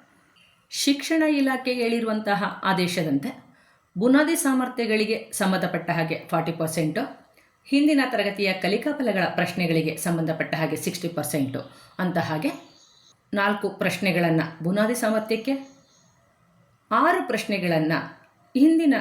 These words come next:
ಕಲಿಕಾ ಫಲಗಳ ಆಧಾರದ ಮೇಲೆ ತೆಗೆದುಕೊಂಡು ಈ ಒಂದು ವಿಡಿಯೋದಲ್ಲಿ ಹಾಕ್ತಾ ಇದ್ದೀನಿ. ಇದಕ್ಕೆ ಸಂಬಂಧಪಟ್ಟಂತಹ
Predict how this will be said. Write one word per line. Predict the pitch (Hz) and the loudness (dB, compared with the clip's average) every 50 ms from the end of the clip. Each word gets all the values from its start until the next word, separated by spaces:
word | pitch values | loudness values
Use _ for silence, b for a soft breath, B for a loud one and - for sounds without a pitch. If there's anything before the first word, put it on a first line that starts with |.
| - - | 0 -2
ಕಲಿಕಾ | - 202 220 277 269 - 294 285 | 0 2 2 2 2 0 0 -2
ಫಲಗಳ | 285 277 247 226 202 202 202 190 - - - - | 0 0 0 2 2 2 2 2 0 -4 -6 -4
ಆಧಾರದ | 175 180 170 175 147 165 165 160 | -2 -2 -2 -2 0 -2 0 0
ಮೇಲೆ | 160 156 143 143 143 | 0 0 0 -2 -4
ತೆಗೆದುಕೊಂಡು | - - 190 175 156 - - 170 151 143 143 139 - B B B B B B _ _ - | -4 -4 -4 -4 -4 -2 -2 -2 -2 0 -2 -2 -6 B B B B B B _ _ 0
ಈ | 233 262 | 2 2
ಒಂದು | 269 220 214 190 180 175 160 | 4 4 2 0 0 0 -2
ವಿಡಿಯೋದಲ್ಲಿ | 165 156 160 165 160 143 151 143 143 - - - - _ _ - - | -2 -2 -2 -2 -2 -2 -2 -2 -2 -4 -4 -8 -20 _ _ -20 -18
ಹಾಕ್ತಾ | - 247 190 165 - - 151 | -12 -8 -8 -6 -4 -2 0
ಇದ್ದೀನಿ. | 143 139 135 139 160 262 - - - - - _ _ _ _ _ _ _ _ _ _ - | 0 2 2 2 0 0 -2 -4 -8 -18 -20 _ _ _ _ _ _ _ _ _ _ -4
ಇದಕ್ಕೆ | 220 226 247 262 262 - 294 | -2 0 0 0 0 0 -2
ಸಂಬಂಧಪಟ್ಟಂತಹ | 285 - 269 269 269 269 269 269 - 254 - - 247 254 - 247 202 214 | 0 2 4 4 4 4 2 0 -2 -6 -4 -2 -2 -2 -2 -2 -4 -2